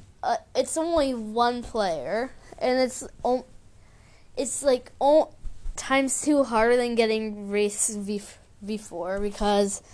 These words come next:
you know, it's, we've only figured out how to pull the lever now,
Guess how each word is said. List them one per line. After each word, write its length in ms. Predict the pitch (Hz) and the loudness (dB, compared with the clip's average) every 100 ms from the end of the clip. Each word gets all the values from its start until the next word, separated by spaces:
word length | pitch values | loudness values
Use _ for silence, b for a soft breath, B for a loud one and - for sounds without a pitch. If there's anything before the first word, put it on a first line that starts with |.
| b b b b b b b - - | b b b b b b b -20 -10
you 120 | 269 302 | 2 8
know, 220 | 262 254 | 10 8
it's, 220 | 269 - - - | 6 0 -8 2
we've 220 | 311 294 | 4 6
only 240 | 359 359 | 8 8
figured 280 | 339 339 330 | 6 8 10
out 100 | 294 | 10
how 60 | 269 | 8
to 100 | 240 | 4
pull 180 | 285 | 6
the 120 | 254 208 | 6 6
lever 300 | 196 196 277 | 4 2 2
now, 300 | 311 349 | 6 6